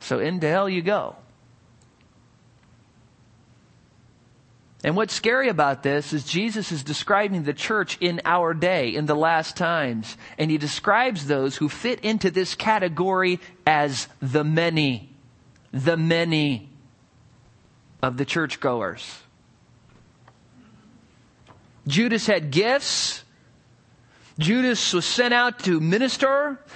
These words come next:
Christ sent him out to teach and preach and cast out demons and perform many miracles in his name, but he wasn't saved. That was no assurance he was saved. He didn't go to heaven.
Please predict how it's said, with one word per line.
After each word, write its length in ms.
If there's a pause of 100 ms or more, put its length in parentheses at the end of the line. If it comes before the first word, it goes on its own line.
(140)
Christ 360
sent 180
him 80
out 180
to 80
teach 360
and 120
preach 300
and 100
cast 320
out 160
demons 440
and 100
perform 460
many 220
miracles 540
in 60
his 180
name, 380
but 140
he 80
wasn't 320
saved. 480
That 140
was 140
no 200
assurance 420
he 80
was 160
saved. 480 (340)
He 140
didn't 200
go 140
to 100
heaven. 500